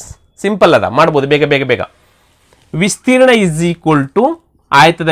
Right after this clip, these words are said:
ವಿಸ್ತೀರ್ಣ is equal to ಉದ್ದ into ಅಗಲ. ಕ್ಲಿಯರ್? ಎಸ್. ವಿಸ್ತೀರ್ಣ ಎಷ್ಟದ? ಐದುನೂರ ನಲವತ್ತದ. ಹಚ್ಕೊಂಡ್ಬಿಟ್ರಿ is equal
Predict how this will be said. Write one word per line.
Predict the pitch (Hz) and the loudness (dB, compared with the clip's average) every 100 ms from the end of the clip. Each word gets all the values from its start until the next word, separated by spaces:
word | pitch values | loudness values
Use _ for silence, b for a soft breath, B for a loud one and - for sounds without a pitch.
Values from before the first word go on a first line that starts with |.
| 160 | -2
ವಿಸ್ತೀರ್ಣ | 185 - 240 202 | -4 -4 2 2
is | 165 165 | 0 -4
equal | 160 151 156 | -2 -2 -2
to | 254 294 _ - 175 | -4 -6 _ -6 -4
ಉದ್ದ | 190 143 147 185 254 _ - 135 | -4 -2 0 2 0 _ -6 -2
into | 123 117 - 208 - _ - 107 | -2 -4 -4 -6 -6 _ -8 -8
ಅಗಲ. | 98 92 98 95 82 _ _ _ _ _ _ _ _ _ _ _ _ _ _ _ _ _ _ _ _ _ _ _ _ - | -6 -8 -6 -8 -12 _ _ _ _ _ _ _ _ _ _ _ _ _ _ _ _ _ _ _ _ _ _ _ _ -4
ಕ್ಲಿಯರ್? | 190 285 - _ _ _ _ _ _ - 135 | 4 4 2 _ _ _ _ _ _ -2 0
ಎಸ್. | - - - - - - _ _ _ _ _ _ - 214 | 0 -6 -16 -18 -18 -20 _ _ _ _ _ _ -2 0
ವಿಸ್ತೀರ್ಣ | 233 - 285 262 240 | 0 0 2 4 4
ಎಷ್ಟದ? | 240 233 285 349 _ _ 170 175 | 2 2 2 0 _ _ 2 4
ಐದುನೂರ | 208 185 185 214 208 | 4 4 4 4 2
ನಲವತ್ತದ. | 143 143 135 - 113 107 107 85 - _ _ - | 0 0 -2 -4 -4 -2 -4 -6 -14 _ _ -14
ಹಚ್ಕೊಂಡ್ಬಿಟ್ರಿ | - - 90 80 107 | -10 -8 -8 -8 -8
is | 95 | -10
equal | - | -14